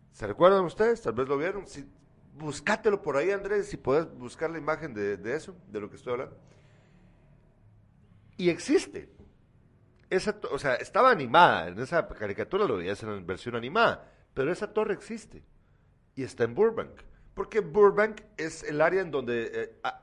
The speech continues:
es un lugar donde hay muchos estudios de Hollywood, sobre todo de la Warner Brothers. Entonces nosotros ahí íbamos a tirar los periódicos en esa, en ese sector. Y, ay, man,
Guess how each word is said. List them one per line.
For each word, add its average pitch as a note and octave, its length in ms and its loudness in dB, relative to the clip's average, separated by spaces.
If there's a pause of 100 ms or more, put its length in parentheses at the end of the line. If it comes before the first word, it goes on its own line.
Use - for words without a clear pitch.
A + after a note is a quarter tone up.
es E3+ 180 -4
un G3+ 120 -2
lugar F3+ 240 6
donde D#3+ 180 2
hay C#3+ 140 4
muchos D#3 340 -10
estudios D3 400 -8
de D3 100 -2
Hollywood, F3+ 460 -2
sobre A2 240 -4
todo D3+ 280 2
de C#3 80 2
la G2+ 80 -4
Warner A2 360 0
Brothers. D3 580 -2 (840)
Entonces C3 240 -10
nosotros D3+ 400 -10 (100)
ahí B2+ 300 0
íbamos E3 300 -4
a C3 80 -20
tirar G#2 200 -12
los A2 100 -16
periódicos A2+ 460 -10
en F#2 100 -18
esa, G#2+ 220 -12
en F#2+ 160 -12
ese G#2 160 -12
sector. G#2+ 340 -16 (1600)
Y, C#3+ 440 -8 (880)
ay, F#2+ 260 -10
man, - 100 -20